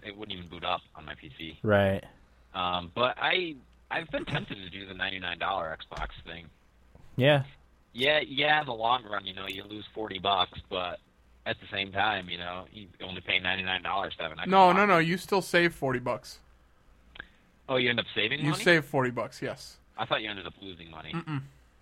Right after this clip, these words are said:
Speaker 1: Okay.
Speaker 2: Hmm.
Speaker 3: They were just
Speaker 2: Well,
Speaker 3: saying,
Speaker 2: cool.
Speaker 3: like, it's not as good of a deal as they make it sound out to be 'cause you actually only save forty bucks. But
Speaker 1: I thought
Speaker 3: forty
Speaker 1: you
Speaker 3: bucks
Speaker 1: ended
Speaker 3: is
Speaker 1: up
Speaker 3: forty bucks.
Speaker 1: losing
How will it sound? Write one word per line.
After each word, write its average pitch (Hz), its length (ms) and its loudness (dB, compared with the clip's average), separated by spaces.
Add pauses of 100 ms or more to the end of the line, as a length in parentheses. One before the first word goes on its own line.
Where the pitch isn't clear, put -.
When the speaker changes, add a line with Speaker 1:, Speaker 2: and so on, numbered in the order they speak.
(1000)
Speaker 1:
Okay. 87 260 -6 (360)
Speaker 2:
Hmm. 104 120 2 (840)
Speaker 3:
They 175 100 6
were 196 100 6
just 180 220 -2
Speaker 2:
Well, - 60 4
Speaker 3:
saying, 165 240 6
Speaker 2:
cool. 151 80 4
Speaker 3:
like, 139 120 2
it's 139 180 -2
not 151 220 6
as 139 140 0
good 143 160 0
of 135 80 0
a 131 60 -2
deal 131 280 2
as 123 80 -4
they 131 100 -2
make 123 200 -4
it 123 100 -10
sound 123 280 -2
out 117 180 -2
to 131 60 -12
be 120 120 -8
'cause 135 200 -6
you 127 120 0
actually 131 340 -2
only 127 200 -4
save 131 260 -6
forty 120 240 -8
bucks. - 420 -10 (680)
But - 80 -2
Speaker 1:
I - 40 0
thought 202 100 4
Speaker 3:
forty 214 140 6
Speaker 1:
you 165 60 0
Speaker 3:
bucks 190 140 8
Speaker 1:
ended 117 140 -4
Speaker 3:
is - 20 0
Speaker 1:
up - 60 -2
Speaker 3:
forty 143 180 2
bucks. - 380 -2 (380)
Speaker 1:
losing 95 640 -12